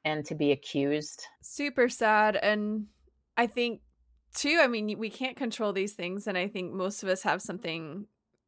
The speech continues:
Speaker 2: at some point in our lives like this. And, and the truth of it is, I mean, I don't, like, have any scientific proof for this. I just see more and more connections between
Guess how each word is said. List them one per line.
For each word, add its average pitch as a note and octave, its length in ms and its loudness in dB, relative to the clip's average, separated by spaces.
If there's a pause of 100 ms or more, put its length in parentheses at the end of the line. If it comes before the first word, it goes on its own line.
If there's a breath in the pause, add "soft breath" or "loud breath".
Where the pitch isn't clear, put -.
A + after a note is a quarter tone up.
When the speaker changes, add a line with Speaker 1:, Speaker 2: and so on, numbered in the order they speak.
(360)
Speaker 2:
at G#3 140 4
some C4 180 2
point A#3+ 240 4
in G3+ 80 2
our G3 140 6
lives G3 500 4
like F3+ 240 2
this. G#3 320 2
And, G#3+ 420 0
and A3 160 -2
the A3+ 60 0
truth D4+ 260 -2
of A#3 120 -2
it A3 80 -2
is, C4+ 320 0 (340 loud breath)
I G#3+ 40 -2
mean, A3+ 120 2
I F#3+ 180 8
don't, C#4 280 4
like, G3+ 200 2
have A3 200 2
any A#3 180 2
scientific A3 680 0
proof A#3 300 -2
for D4+ 160 -4
this. E4+ 300 2
I G#3+ 100 4
just A3+ 240 0 (100)
see A#3 480 -2 (300 loud breath)
more A3 260 4
and A3 80 0
more G#3+ 140 2
connections G#3+ 560 -2
between G3 1040 -6